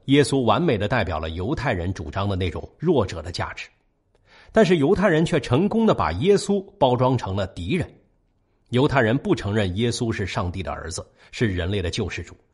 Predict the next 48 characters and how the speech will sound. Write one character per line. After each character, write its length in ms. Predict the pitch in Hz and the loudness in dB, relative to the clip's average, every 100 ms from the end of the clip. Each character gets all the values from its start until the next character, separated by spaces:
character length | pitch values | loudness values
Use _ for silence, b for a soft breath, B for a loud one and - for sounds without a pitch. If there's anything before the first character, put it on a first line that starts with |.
| b b b | b b b
还 180 | - 139 | 2 2
说 240 | 156 196 202 | 4 4 4
服 180 | 143 | 4
罗 140 | 139 165 | 4 4
马 140 | 139 | 6
人 180 | 110 139 | 4 2
总 220 | 120 98 | 0 -2
督 160 | 107 156 | 0 -2
比 160 | 107 | -2
拉 160 | 98 131 | -2 0
多 260 | 160 160 B B - | 0 -2 B B -4
把 160 | 85 | -2
耶 180 | 90 135 | 2 0
稣 220 | 131 147 | 2 -2
钉 280 | 147 226 147 | 0 0 0
死 160 | - 85 | -2 -6
在 160 | 98 | -6
了 120 | 76 | -6
十 200 | - - | -6 -4
字 140 | 117 185 | 0 0
架 200 | 190 123 | 0 -6
上。 140 | - - _ _ _ _ _ _ _ _ _ - | -14 -20 _ _ _ _ _ _ _ _ _ 0
耶 180 | 127 | 2
稣 160 | 127 151 | 4 2
的 80 | 131 | 0
死 200 | - 123 | 0 -2
本 260 | 98 80 78 | -2 -4 -2
身 280 | 135 147 B B B | 0 0 B B B
完 220 | 101 127 | 0 2
成 160 | 98 107 | 0 -2
了 80 | 90 | -2
犹 220 | 92 139 | -4 -2
太 160 | 131 | -2
人 100 | 123 | 0
的 80 | 113 | 0
故 180 | 117 143 | 0 -2
事 120 | - | -4
里 140 | 85 85 | -6 -4
面 160 | 95 - - | -6 -8 -10
上 340 | - 196 135 | 0 2 2
帝 160 | 165 123 | 0 -2
拯 240 | 98 76 | -4 -8
救 180 | 85 90 | -6 -6
人 240 | 82 85 | -6 -6
类 200 | 110 143 | -4 -2
的 100 | 90 | -4
计 220 | 80 104 80 | -6 -8 -10
划， 200 | - | -16